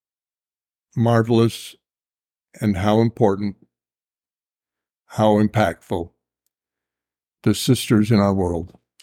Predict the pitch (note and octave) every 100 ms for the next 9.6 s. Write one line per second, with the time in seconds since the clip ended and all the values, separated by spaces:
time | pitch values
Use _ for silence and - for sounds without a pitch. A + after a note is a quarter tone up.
0 | - F2+ C#2 - _ _ _ _ _ _
1 | _ _ _ _ _ - - _ - A2+
2 | A2 A#2+ B2+ G#2+ - A#2+ A#2+ A#2+ - B2+
3 | A#2 - A2 G2 B2 A#2+ A#2+ A#2+ A2 G#2+
4 | G#2+ G2+ E2+ F2 F#2 _ _ _ _ _
5 | _ _ _ _ - B2+ C3 C3 C3+ A#2+
6 | A#2 - - D3 D3 B2 A#2+ B2 A#2 -
7 | - A#2 B2 A#2+ C3 A#2+ B2 D#3 E3+ _
8 | _ _ _ _ _ _ _ _ _ _
9 | - G#2+ G#2+ G#2 G#2